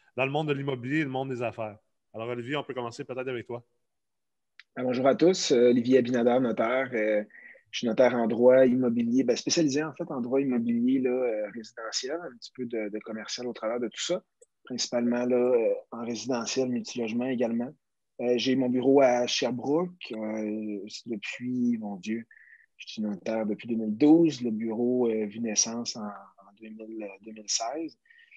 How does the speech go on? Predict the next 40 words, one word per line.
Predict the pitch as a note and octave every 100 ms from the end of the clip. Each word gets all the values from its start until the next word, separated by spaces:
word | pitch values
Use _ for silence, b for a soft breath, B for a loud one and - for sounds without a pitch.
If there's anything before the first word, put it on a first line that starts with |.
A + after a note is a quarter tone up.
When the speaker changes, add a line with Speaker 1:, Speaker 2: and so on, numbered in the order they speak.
| b -
Speaker 2:
On | A2
a |
une | A2+
équipe, | A2 - C3+ C3 -
là, | A#2+
j'ai | A2+ A2 A2
quatre | B2+ A#2
notaires | A2+ B2 -
qui |
travaillent | - A#2
pour | G#2+ A2+
moi | A#2+ D#3 G3
dans | B2 A2+
différents, | G#2+ - A2+ A2+ A#2+ B2
euh, | A2 G2+ - _
<clears throat> | D3+ C#3+ A#2
dans | G2+
différents | - A2 A#2+
domaines, | A#2+ A2 A2 F3 G3+ B B A#2
immobilier, | G#2 G#2+ G#2+ A#2 B2 A2+
euh, | G2+
corporatif, | G#2+ G#2+ G2+ F#2+ C#3 F3 _ b b b _
puis | - - G#2+
en | G#2
droit | G2+ G#2 G#2+
de |
la | G#2+
personne. | G2 G#2 - C3+ D#3+ E3+ - -
Euh, | G#2 G2 G2 F#2 E2 F2 - _ _ _ _ _ _ -
ça | - A2
ressemble | - G#2+ G#2+
pas | G#2+
mal | A2 A2
à |
ça, | G#2 - F#3+
je | G#3 -
te |
dirais. | B2 B2+ E3 G3
Y |
a-t-il | C3+ - -